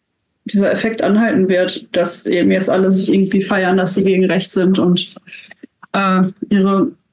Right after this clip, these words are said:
bunten Schilder da auf irgendwelche Demos mitnehmen. Und, ähm, ja, wie lange das halt anhalten wird und wie es dann aussieht, wenn gewählt wird.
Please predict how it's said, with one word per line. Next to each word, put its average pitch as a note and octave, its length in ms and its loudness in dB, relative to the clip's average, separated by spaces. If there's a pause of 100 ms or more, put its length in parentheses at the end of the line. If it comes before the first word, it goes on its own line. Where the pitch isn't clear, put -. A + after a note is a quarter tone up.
(180)
bunten G#3 220 2
Schilder G#3+ 360 0
da F#3 180 2
auf F#3+ 100 -2
irgendwelche G3 440 2
Demos G3 340 2
mitnehmen. G3 640 2 (420)
Und, F#3+ 440 0
ähm, F3+ 460 0 (2000)
ja, G3+ 280 0
wie F#3+ 100 2
lange F#3+ 600 2 (340)
das F#3 440 -2
halt G#3 160 -2
anhalten F#3+ 500 2
wird G3 160 2
und F#3 140 2
wie G3 60 2
es F#3+ 120 0
dann F#3 160 2
aussieht, F#3+ 340 0
wenn F3+ 420 2
gewählt F#3 380 0
wird. E3 320 -4